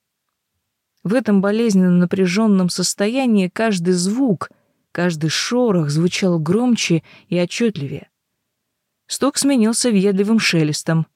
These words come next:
словно огромная птица расправляла крылья.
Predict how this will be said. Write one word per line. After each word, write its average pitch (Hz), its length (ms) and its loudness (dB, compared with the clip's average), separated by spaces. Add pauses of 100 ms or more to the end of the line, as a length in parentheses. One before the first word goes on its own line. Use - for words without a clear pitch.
(160)
словно 160 360 -2
огромная 151 540 -2
птица 214 480 -2
расправляла 180 640 0
крылья. 139 480 -2